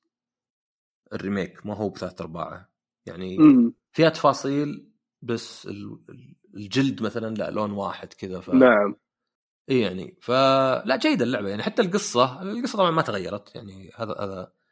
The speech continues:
Speaker 1: ما أتوقع حرق، بس يعني هم قالوا ما تغيرت. بس ما أدري، حنا ما
Speaker 2: ما،
Speaker 1: حرقنا
Speaker 2: ما
Speaker 1: قصتها
Speaker 2: بينوا.
Speaker 1: قبل، صح؟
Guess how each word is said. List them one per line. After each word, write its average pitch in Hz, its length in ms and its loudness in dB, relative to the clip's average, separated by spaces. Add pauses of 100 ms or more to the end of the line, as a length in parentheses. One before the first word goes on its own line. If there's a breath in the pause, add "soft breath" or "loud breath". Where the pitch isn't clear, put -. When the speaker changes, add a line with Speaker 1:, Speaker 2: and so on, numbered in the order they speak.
(460)
Speaker 1:
ما 113 60 -10
أتوقع 113 240 -4
حرق، 151 340 0
بس - 160 -10
يعني 98 460 -8 (520)
هم 147 140 4
قالوا 98 240 4
ما 95 100 -4
تغيرت. 90 560 -8 (800)
بس 139 100 -2
ما 247 60 4
أدري، - 120 0
حنا 226 240 4
ما 170 120 10
Speaker 2:
ما، 202 60 12
Speaker 1:
حرقنا 156 320 2
Speaker 2:
ما 120 60 -6
Speaker 1:
قصتها 208 340 6
Speaker 2:
بينوا. 147 220 4
Speaker 1:
قبل، 123 60 0
صح؟ 123 400 -6